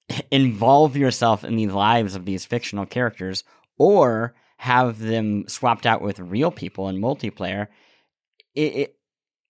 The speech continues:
I, I truly do not know how it's done. It feels like magic, and we don't get a lot of that in video games these days.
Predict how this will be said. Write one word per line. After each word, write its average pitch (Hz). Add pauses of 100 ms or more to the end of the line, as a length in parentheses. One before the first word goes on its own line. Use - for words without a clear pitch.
I, 135
I 135
truly 165
do 123
not 117
know 107
how 98
it's -
done. 64 (240)
It 117
feels 120
like 92
magic, 87
and 104 (380)
we 117
don't 120
get 117
a 113
lot 98
of 139
that 147
in 147
video 160
games 160
these 165
days. 156